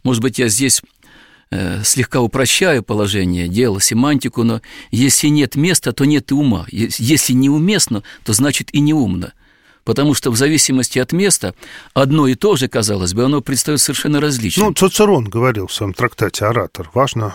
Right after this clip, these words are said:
Speaker 2: что сказать, где сказать и
Speaker 1: Конечно.
Speaker 2: как сказать.
Speaker 1: Вот
Speaker 2: То есть
Speaker 1: что-то в
Speaker 2: важна,
Speaker 1: одном
Speaker 2: важна
Speaker 1: месте.
Speaker 2: не только мысль, а ведь и где ты эту мысль произнес.
Speaker 1: Конечно, конечно. Вот здесь это можно, а в другом месте нельзя. Поэтому место как бы такая, э, так-,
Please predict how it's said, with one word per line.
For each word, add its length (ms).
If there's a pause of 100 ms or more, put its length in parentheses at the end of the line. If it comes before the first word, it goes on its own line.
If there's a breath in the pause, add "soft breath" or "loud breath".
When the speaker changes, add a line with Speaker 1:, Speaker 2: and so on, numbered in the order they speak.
Speaker 2:
что 260
сказать, 440
где 300
сказать 640
и 80
Speaker 1:
Конечно. 460
Speaker 2:
как 80
сказать. 160
Speaker 1:
Вот 140
Speaker 2:
То 60
есть 120
Speaker 1:
что-то 400
в 60
Speaker 2:
важна, 240
Speaker 1:
одном 180
Speaker 2:
важна 240
Speaker 1:
месте. 80
Speaker 2:
не 60
только 320
мысль, 540
а 280
ведь 300
и 80
где 300
ты 120
эту 260
мысль 300
произнес. 240
Speaker 1:
Конечно, 460
конечно. 420 (240 loud breath)
Вот 220
здесь 400
это 240
можно, 420
а 100
в 60
другом 460
месте 360
нельзя. 480
Поэтому 440 (340 loud breath)
место 380
как 180
бы 120
такая, 440 (640 loud breath)
э, 140
так-, 160